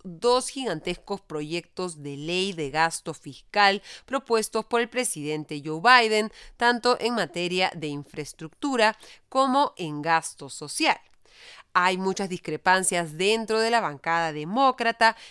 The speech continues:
entre los congresistas más moderados que consideran que no es el momento para aprobar un gasto de esta naturaleza cuando ya el, es-, el gobierno de los Estados Unidos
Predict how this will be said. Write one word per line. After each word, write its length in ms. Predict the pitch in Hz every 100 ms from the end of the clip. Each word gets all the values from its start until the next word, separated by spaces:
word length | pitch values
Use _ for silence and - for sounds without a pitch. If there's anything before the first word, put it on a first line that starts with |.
| -
entre 440 | 262 262 262 269 -
los 420 | 190 202 226 226
congresistas 840 | 254 233 151 - 180 170 190 180
más 340 | 160 160 160 170
moderados 1120 | 160 151 151 151 147 165 247 262 190 196 196 - -
que 120 | 240
consideran 800 | 226 294 294 170 160 170 190 202
que 340 | 196 190 214 208
no 300 | 180 185 190
es 140 | 196
el 100 | 233
momento 540 | 202 147 160 175 175 196
para 180 | 220 233
aprobar 380 | 160 143 160
un 140 | 170 170
gasto 480 | 165 165 - 196 196
de 280 | 160 156 160
esta 180 | -
naturaleza 760 | 180 170 151 143 160 165 185 185
cuando 500 | - 208 220 240 247
ya 500 | 170 165 180 208 -
el, 360 | 170 175 196 196
es-, 360 | - 147 135 -
el 300 | 160 151 143
gobierno 320 | 147 160 170
de 80 | 185
los 160 | 185 151
Estados 320 | - 170 170
Unidos 460 | 170 175 180 190